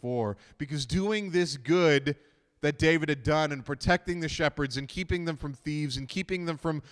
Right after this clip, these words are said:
assaults and keeping them from the Philistines, it was never for Nabal. It was for the Lord. That's who had called him to do it. And that's who was going to reward him.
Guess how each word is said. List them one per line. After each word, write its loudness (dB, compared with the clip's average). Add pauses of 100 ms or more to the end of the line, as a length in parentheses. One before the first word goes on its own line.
(160)
assaults 4
and -4
keeping -4
them -6
from -6
the -6
Philistines, -8 (180)
it -8
was -8
never -6
for -10
Nabal. -10 (1000)
It -8
was -6
for -12
the -8
Lord. -10 (1800)
That's -12
who -10
had -10
called -16
him -20
to -20
do -18
it. -20 (720)
And -8
that's -8
who -8
was -6
going -10
to -10
reward -12
him. -18